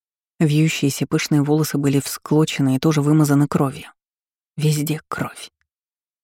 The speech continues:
Он пришёл. Я не поняла сразу. Он...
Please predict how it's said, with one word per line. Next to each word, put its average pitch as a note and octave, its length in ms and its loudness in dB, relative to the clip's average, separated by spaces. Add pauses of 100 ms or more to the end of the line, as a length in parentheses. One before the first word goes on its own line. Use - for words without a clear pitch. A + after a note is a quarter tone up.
(500)
Он D3 280 -2
пришёл. - 640 -8 (960)
Я E3 160 4
не E3 120 4
поняла E3 400 2
сразу. - 440 -8 (800)
Он... D#3 360 0